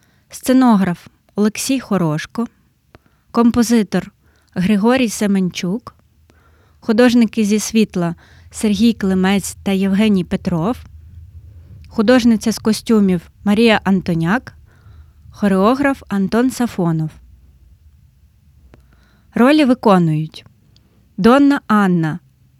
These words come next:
Тетяна Шелельо, Дон Жуан Назар Бонящук,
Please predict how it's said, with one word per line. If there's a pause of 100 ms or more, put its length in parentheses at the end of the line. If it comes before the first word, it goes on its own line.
(260)
Тетяна
Шелельо, (1000)
Дон
Жуан (580)
Назар
Бонящук,